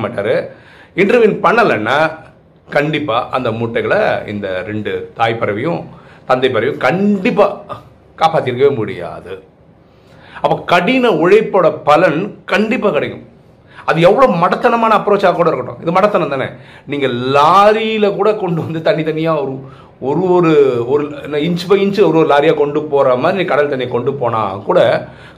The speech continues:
கடல்ல இருந்து தண்ணி அங்க வத்த வைக்கவே முடியாது, சான்ஸே இல்லை.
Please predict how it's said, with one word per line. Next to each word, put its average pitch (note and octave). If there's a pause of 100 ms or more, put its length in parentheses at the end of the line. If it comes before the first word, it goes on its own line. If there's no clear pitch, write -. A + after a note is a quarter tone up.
கடல்ல E3
இருந்து D#3+
தண்ணி D#3+
அங்க D#3
வத்த D#3
வைக்கவே F#3+
முடியாது, D#3 (200)
சான்ஸே F#3+
இல்லை. D#3+